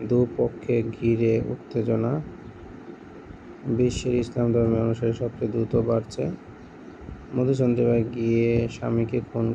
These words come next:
করতে স্ত্রী নিজেই খুনি ভাড়া করেছিলেন। এটা ঘটেছে মেঘালয়ে।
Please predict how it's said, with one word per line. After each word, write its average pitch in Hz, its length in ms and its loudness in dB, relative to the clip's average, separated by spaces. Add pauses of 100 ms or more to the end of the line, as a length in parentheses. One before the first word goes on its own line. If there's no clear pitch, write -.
করতে 120 500 0
স্ত্রী 117 420 -2
নিজেই 120 520 4 (920)
খুনি 143 260 2
ভাড়া 117 360 4
করেছিলেন। 117 520 0 (1600)
এটা 120 220 2 (640)
ঘটেছে 123 420 -2
মেঘালয়ে। 120 580 2